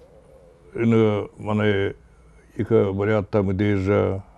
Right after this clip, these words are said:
хонин хунуды, политик удышья, артист удышья, орун дураш дышья, закиалчы дышья, оридык венебе. Тет мын закиалчы бушу бар, один ханаты, он зонда хундыты, ика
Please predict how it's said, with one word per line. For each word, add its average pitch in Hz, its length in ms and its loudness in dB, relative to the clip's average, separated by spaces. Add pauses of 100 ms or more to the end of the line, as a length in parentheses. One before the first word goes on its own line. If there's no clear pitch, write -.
хонин 101 300 0
хунуды, 95 420 -2
политик 101 460 0
удышья, 95 760 -4
артист 98 400 -6
удышья, 95 800 -4 (920)
орун 123 260 6
дураш 117 380 6
дышья, 107 600 2 (960)
закиалчы 101 480 2
дышья, 104 460 2
оридык 95 380 -2
венебе. 90 460 0 (360)
Тет 101 140 -4
мын 117 260 2
закиалчы 113 400 2
бушу 120 180 0
бар, 110 180 4
один 107 480 4
ханаты, 98 680 0 (540)
он 117 260 4
зонда 107 300 2
хундыты, 95 680 0
ика 101 240 -4